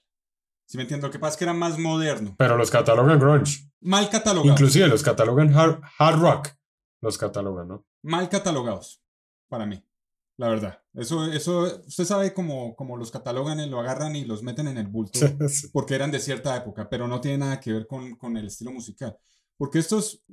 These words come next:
Speaker 1: son metaleros de, de, de raíz, ¿sí me entiende? Eh, lo que
Speaker 2: Metaleros californianos.
Speaker 1: Sí, exactamente. Son, obviamente vienen de suburbia y todo eso, pero, eh, eran, eran ponquetos, eh, skaters con, con raíces, eh, metaleras.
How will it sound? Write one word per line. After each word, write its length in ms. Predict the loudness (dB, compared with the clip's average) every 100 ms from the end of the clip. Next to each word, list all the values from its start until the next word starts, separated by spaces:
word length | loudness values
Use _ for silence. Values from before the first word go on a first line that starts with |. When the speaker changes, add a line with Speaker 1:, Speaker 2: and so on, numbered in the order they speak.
| -16
Speaker 1:
son 280 | -4 -2 0
metaleros 580 | -2 0 -2 0 -2 0
de, 380 | -2 -2 -6 -8
de, 460 | -8 -8 -10 -12 -12
de 180 | -10
raíz, 560 | -6 -2 -2 -4 -12 -18
¿sí 100 | -12
me 60 | -10
entiende? 400 | -6 -6 -6 -10 _ _ _ _
Eh, 460 | -8 -4 -4 -4 -6 -14 -12
lo 140 | -6
que 220 | -6 -6 -4
Speaker 2:
Metaleros 500 | 2 4 4 4 6
californianos. 720 | 6 6 4 4 2 2 -2
Speaker 1:
Sí, 260 | 0 0 0
exactamente. 680 | -2 -8 -6 -6 -6 -6
Son, 240 | -4 -4 -4
obviamente 480 | -2 -2 -2 -2 -2
vienen 220 | -2 0
de 100 | -2
suburbia 600 | -2 -2 0 0 0 -2
y 80 | -4
todo 360 | -4 -2 -2 -2
eso, 360 | -4 -6 -6
pero, 440 | -4 -4 -4 -8 -14 _ _ _ _ _
eh, 480 | -8 -4 -4 -4 -8 _ _ _ _ _ _ _ _
eran, 300 | -4 -2 0
eran 280 | 0 0 2
ponquetos, 580 | 0 2 0 0 -2 0
eh, 280 | -2 0 -4
skaters 640 | -2 2 2 2 -2 -2
con, 420 | -6 -8 -8 -8
con 580 | -6 -4 -6 -8 -10 -10
raíces, 540 | -4 0 0 0 -2 -2
eh, 200 | -4 -4
metaleras. 680 | -8 -6 -4 -6 -8 -20